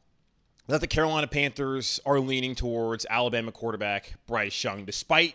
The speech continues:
Bryce Young weighing at the combine at two oh four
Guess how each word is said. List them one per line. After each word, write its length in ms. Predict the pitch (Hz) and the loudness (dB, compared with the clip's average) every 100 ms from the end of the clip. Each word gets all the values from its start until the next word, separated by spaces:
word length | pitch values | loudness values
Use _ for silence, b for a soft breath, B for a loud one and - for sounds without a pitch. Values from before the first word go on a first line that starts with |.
| - - | -10 -4
Bryce 320 | 156 151 - | 0 0 2
Young 380 | 156 147 147 127 b b 95 | 2 2 0 -6 b b -4
weighing 340 | 117 156 151 | 2 4 2
at 80 | 151 | -4
the 60 | |
combine 560 | 143 143 143 139 139 139 | 0 2 2 2 2 0
at 100 | 110 | -2
two 180 | 143 139 | 2 2
oh 80 | 117 | 2
four 580 | - 147 147 139 131 | 2 4 4 4 0